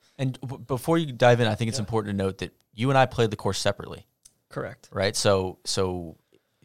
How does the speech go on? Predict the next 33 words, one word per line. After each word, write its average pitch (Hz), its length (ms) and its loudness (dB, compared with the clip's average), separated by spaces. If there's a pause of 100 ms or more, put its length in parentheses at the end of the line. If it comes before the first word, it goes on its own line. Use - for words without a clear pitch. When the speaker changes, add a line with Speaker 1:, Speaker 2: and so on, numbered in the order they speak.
(140)
Speaker 1:
I'm 95 420 -4 (520)
excited 143 320 4
about 123 120 2
this 110 120 -2
conversation 107 520 -2
'cause 95 140 -8
we're 104 100 -2
able 101 140 -2
to 92 60 -6
kinda 101 240 -4
compare 95 320 -6
notes 87 260 -8
a - 40 -14
little 85 160 -14
bit. - 180 -12 (140)
Speaker 2:
Yeah. 113 120 -10 (540)
Um, 139 340 0
but 139 140 2
yeah, 165 100 10
great, 151 500 2
great 170 180 4
hospitality. 156 640 4
Guys 127 200 -2
in 139 60 -8
the 139 80 -8
pro 139 180 -2
shop 135 280 -4
were 120 80 -12
great. 131 320 -8 (480)
"Hey, 131 160 -10
head 117 180 -6
on 131 180 -6
out." 127 320 -8